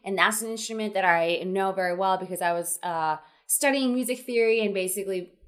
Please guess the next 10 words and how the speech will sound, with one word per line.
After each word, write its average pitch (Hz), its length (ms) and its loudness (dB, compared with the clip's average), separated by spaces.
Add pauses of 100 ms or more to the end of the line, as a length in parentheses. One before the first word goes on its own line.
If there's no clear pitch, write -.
(520)
r-, 202 80 2
read 208 280 8
up 196 160 4
about 165 520 2
which 190 220 -4
orchestras 185 480 -4
first 220 320 -2
started 202 220 -2
having 190 220 -6
saxophones, 196 840 -4